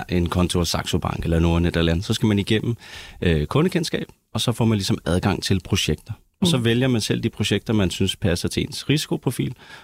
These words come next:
Speaker 1: og så kan man investere et beløb, som typisk starter for fem hundrede kroner, og så er der ikke nogen øvre linje på det.
Speaker 2: Så altså sådan helt banalt, så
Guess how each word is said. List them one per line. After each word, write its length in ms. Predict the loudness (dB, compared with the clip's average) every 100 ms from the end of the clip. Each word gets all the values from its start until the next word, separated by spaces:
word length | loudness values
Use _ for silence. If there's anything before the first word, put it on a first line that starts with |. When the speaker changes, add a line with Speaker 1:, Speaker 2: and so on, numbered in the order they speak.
| -6
Speaker 1:
og 80 | 0
så 100 | 2
kan 140 | 2
man 80 | 2
investere 520 | 2 2 0 0 0 0
et 60 | 0
beløb, 280 | 0 0 -2
som 160 | -2 0
typisk 360 | 0 -2 -2
starter 320 | -2 -2 -2 -4
for 160 | -4
fem 180 | -4 -2
hundrede 220 | 0 0
kroner, 420 | 0 0 0 0 -6 -6
og 80 | -2
så 100 | 0
er 40 |
der 80 | 2
ikke 80 | 2
nogen 120 | 2
øvre 220 | 2 2 2
linje 260 | 2 0
på 140 | -2 -4
det. 100 | -8 _ -12 -6
Speaker 2:
Så 140 | -2 0
altså 260 | 2 2
sådan 160 | 2 2
helt 220 | 0 0
banalt, 420 | 0 2 2 0
så 300 | -2 -2 -2